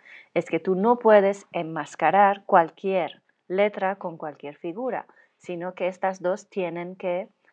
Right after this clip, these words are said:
tener una relación de semejanza. Y de ahí que son iconos de imagen, ¿no? Es decir, de ahí que se convierten en iconos de imagen.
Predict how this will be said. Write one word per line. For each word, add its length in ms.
tener 340
una 220
relación 500
de 120
semejanza. 840
Y 360
de 100
ahí 260
que 140
son 220
iconos 440
de 120
imagen, 560
¿no? 340
Es 140
decir, 520
de 120
ahí 220
que 120
se 140
convierten 580
en 140
iconos 480
de 100
imagen. 440